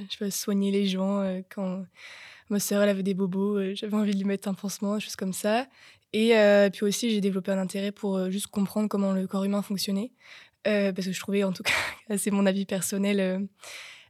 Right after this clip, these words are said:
euh, à l'école, je trouve qu'on n'en parle pas beaucoup et que, bon, on devrait peut-être en parler un peu plus, mais c'est un autre sujet. Et, euh,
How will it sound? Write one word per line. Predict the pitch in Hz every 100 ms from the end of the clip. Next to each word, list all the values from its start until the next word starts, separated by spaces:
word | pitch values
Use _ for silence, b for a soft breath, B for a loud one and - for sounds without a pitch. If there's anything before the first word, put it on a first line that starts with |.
| -
euh, | 220 208 190
à |
l'école, | 190 190 208
je | 202
trouve | 220
qu'on | - 196
n'en | 190
parle | 190 190
pas | 202 202 196
beaucoup | 190 185 - 240
et | 226 202
que, | - 208 202 247
bon, |
on | 220 -
devrait | 208 196
peut-être | 208 202
en | 202
parler | 185 190
un | 185
peu | 208
plus, | 196 - -
mais | -
c'est | -
un | 214
autre | 208
sujet. | - 208 294 - B B B B _
Et, | 226 233 226
euh, | 214 208 208 202 202 202 196